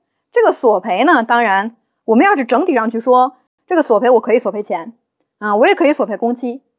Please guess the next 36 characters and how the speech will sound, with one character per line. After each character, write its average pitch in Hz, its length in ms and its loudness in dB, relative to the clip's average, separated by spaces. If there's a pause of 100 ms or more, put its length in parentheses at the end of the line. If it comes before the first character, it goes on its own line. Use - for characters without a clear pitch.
(460)
那 415 120 0
么 349 100 0
它 453 160 -2
是 427 160 2
有 180 240 -2
一 220 80 -6
部 392 240 2
分 208 240 -6
是 202 80 -16
索 175 200 -6
赔 220 180 -6
钱 202 580 -8
的， 196 220 0
所 311 140 -2
以 311 60 0
它 359 160 0
也 208 140 -4
是 240 180 -6 (240)
跟 381 180 -2
钱 180 360 -8
这 285 100 0
儿 220 100 2
有 180 220 -6
关， 226 420 0 (140)
哎， 180 120 -12
所 214 140 0
以 208 40 2
它 208 120 -2
还 190 200 -2
是 - 40 -14
属 175 120 -6
于 165 40 -10
投 196 240 -4
资 247 100 -4
控 240 180 2
制。 247 260 2